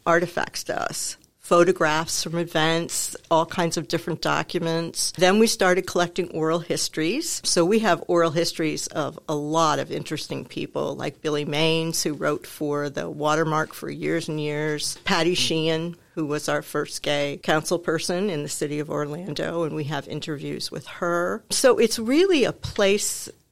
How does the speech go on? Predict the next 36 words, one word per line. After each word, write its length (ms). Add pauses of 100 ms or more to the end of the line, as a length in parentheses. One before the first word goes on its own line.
(380)
when 200
you 80
go 240
in 160
there, 180
that 200
you 140
can 420 (360)
get 220
a 80
real 380
sense 640
of 220
what 420
it 160
was 240
like 320
probably 680
from 340
the 100
seventies 800
to 180
now, 540 (720)
about 300
what 240
life 400
was 280
like 500 (220)
for 240
the 180
L 120
G 160
B 200
T 180
Q 260
community. 840